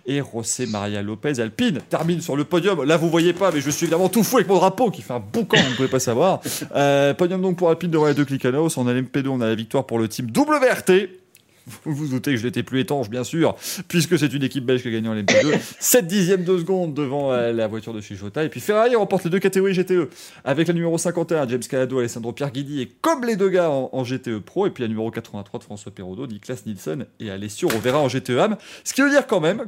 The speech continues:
que le trio qui a gagné les vingt-quatre heures de Spa, à savoir, euh, Alessandro Pierguidi, euh, comme les deux gars, et Niklas Nielsen, a également remporté les vingt-quatre heures du Mans. Donc, euh, plutôt un, un joli été, euh, pour eux, bien évidemment. En IndyCar, Joseph Newgarden s'impose, lui, sur l'ovale de Gateway,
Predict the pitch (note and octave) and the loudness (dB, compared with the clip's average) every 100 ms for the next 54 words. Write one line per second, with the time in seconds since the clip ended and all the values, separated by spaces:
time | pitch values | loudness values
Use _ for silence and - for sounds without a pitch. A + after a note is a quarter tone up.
0 | - G#3+ G#3 D4+ D3+ F#3+ - B3 C4 F3 | -2 0 0 -2 -6 -6 -4 -2 0 0
1 | F3 F#3 C#3+ C3+ D3 C3 G#2+ G#2 G2 - | 0 0 -2 -4 -8 -8 -10 -8 -10 -10
2 | _ - - - G#2+ A#2+ A2 B2 A2+ - | _ -20 -20 -16 -12 -10 -6 -4 -4 -8
3 | G2 G#2 G2+ G2 G2+ G#2 G2+ - _ _ | -10 -10 -10 -12 -12 -12 -14 -18 _ _
4 | - D3 C#3+ D3+ D3+ C3+ B2+ C3 C#3+ A2 | -6 -4 -4 -4 -4 -6 -6 -8 -6 -4
5 | G#2+ F#2+ D3 A#2+ A#2 B2 A#2 - C#3 C#3+ | -6 -8 -8 -6 -6 -4 -4 -4 -6 -4
6 | C3 A2+ A2 F#3+ C#3+ A#2 E3+ F#3 F3+ E3+ | -6 -6 -4 -2 0 -2 0 0 -2 -2
7 | F3 C#3 C#3+ D#3+ C#3 G2 - _ _ - | -2 -2 -6 -10 -10 -12 -16 _ _ -20
8 | F#2+ A2 G2+ A2 D#3+ D3+ A#2+ G#2+ - E3+ | -16 -14 -12 -8 -4 -2 -2 -4 -10 -6
9 | - F#3 G#3 A3+ A#3 G3 E3 C3 - - | 0 2 2 0 0 0 0 -2 -10 -10
10 | - B2 F#2+ C3+ A2 C3 G#2+ A#2 A2 G2+ | -2 -2 -4 -8 -4 -4 -2 -4 -4 -8
11 | G#2 G2+ D3 - - - - D3+ E3+ D#3+ | -8 -4 -4 -6 -14 -14 -6 -4 -4 -6
12 | E3 F3+ C3 C#3 C#3 D3 D3 D#3 C#3+ G#2+ | -4 -2 -2 -4 -4 -2 -2 -2 -4 -4
13 | D#3+ B2+ C3+ G#2 G#2 G#2 G#2+ F#2+ F#2 C#3 | -4 -4 -6 -8 -6 -6 -8 -8 -8 -8
14 | - B3+ | -4 -4